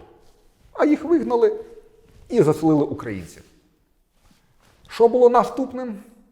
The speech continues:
Армія Краєва польська прийшла розбиратися і виселяти українців. Після цього упа сказала: «Так, ми не поняли, а чому тут вбивають і виселяють наших?»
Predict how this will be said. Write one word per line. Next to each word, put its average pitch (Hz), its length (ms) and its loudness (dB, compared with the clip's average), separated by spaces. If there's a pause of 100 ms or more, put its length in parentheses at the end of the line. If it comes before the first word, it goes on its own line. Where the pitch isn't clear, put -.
(1000)
Армія 160 500 4
Краєва 135 800 0
польська 107 520 -6
прийшла 135 480 2
розбиратися 127 920 0 (680)
і 240 100 0
виселяти 143 640 2
українців. 117 1120 -6 (720)
Після 139 200 2
цього 156 260 4
упа 165 300 2
сказала: 117 260 2
«Так, 107 300 0
ми 117 180 -6
не 139 120 -2
поняли, 92 600 -8
а 110 100 -8
чому 143 260 -4
тут 135 280 -2 (100)
вбивають 127 960 2
і 127 120 -4
виселяють 120 720 -2 (320)
наших?» 107 480 -10